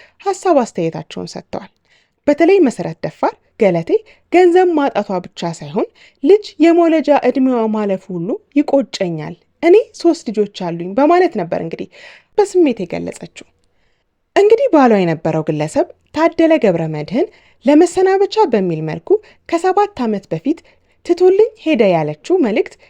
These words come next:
ይህንን ይመስላል። የተጻፈው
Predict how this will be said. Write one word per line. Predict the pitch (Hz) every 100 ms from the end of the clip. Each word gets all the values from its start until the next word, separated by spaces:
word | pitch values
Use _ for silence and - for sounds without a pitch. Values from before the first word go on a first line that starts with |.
| -
ይህንን | 370 392 359
ይመስላል። | 202 156 - - - _ _ _ _ _ _ _ _ -
የተጻፈው | 285 339 339 247 427